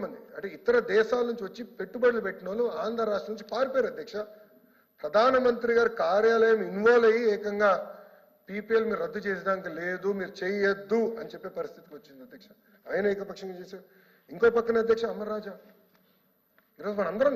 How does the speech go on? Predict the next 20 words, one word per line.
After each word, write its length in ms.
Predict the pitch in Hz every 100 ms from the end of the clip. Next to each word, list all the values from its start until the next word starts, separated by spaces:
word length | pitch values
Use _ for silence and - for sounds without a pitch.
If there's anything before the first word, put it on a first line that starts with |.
| 180
గర్వపడాలి 500 | 226 269 247 202 160
అమర్ 140 | - 170
రాజా 140 | 160 135
బ్యాటరీ 200 | 131 120
గురించి. 180 | 110 131
ఎందుకు 160 | 175 233
కూడా 100 | 254 233
నేను 100 | 165
చెప్తాను 260 | 143 - 117
అధ్యక్ష, 220 | 104 - - - _ _ _ _ _
it 60 | - 233
is 80 | 196
now 80 | 247 254
number 240 | 202 226 240
one 100 | 277 247
battery 280 | 202 - 208 185
company 260 | 175 190 202
in 40 | 156
India. 160 | 143 113 - _ _ _ _ _ _ _ _ _ _ _ -
హైయెస్ట్ 380 | 208 269 277